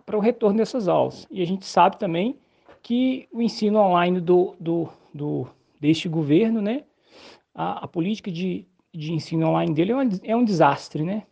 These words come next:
É um desastre tremendo, né? Grande maioria dos,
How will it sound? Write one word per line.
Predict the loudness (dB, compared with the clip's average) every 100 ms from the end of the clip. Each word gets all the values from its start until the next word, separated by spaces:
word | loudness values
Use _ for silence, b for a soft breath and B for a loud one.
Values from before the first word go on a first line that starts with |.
| _ -10
É |
um | -6
desastre | -2 0 0 0
tremendo, | 2 2 0 -2 -6
né? | -6 -8 _ b b b b b b _ 2
Grande | 4 6
maioria | 6 6 6 2
dos, | -2 -10